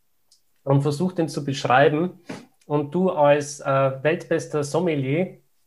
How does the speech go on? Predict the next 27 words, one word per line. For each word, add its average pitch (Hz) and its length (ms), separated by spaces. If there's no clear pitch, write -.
darfst 131 260
mich 143 140
dabei, 135 640
äh, 131 220
gern 143 240
korrigieren 151 760
und, 135 320
und 135 180
sagen, 135 380
wo 135 140
ich 139 120
jetzt 139 280
da 131 320
falsch 143 340
liege. 143 180
Oder 135 120
ich 143 100
versuche 165 340
auch 160 100
ein 160 80
bisschen 156 260
zu - 100
erraten, 143 440
wo 143 60
der 139 140
Wein 139 160
herkommt 170 460